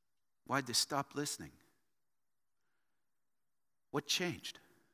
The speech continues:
John's message didn't change.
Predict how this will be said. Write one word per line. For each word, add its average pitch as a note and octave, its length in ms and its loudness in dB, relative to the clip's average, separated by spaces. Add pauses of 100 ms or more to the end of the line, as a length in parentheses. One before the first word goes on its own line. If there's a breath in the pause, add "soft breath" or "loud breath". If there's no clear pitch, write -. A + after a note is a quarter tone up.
(1200)
John's B2+ 300 4
message B2+ 420 2
didn't G2 220 -6
change. - 440 -6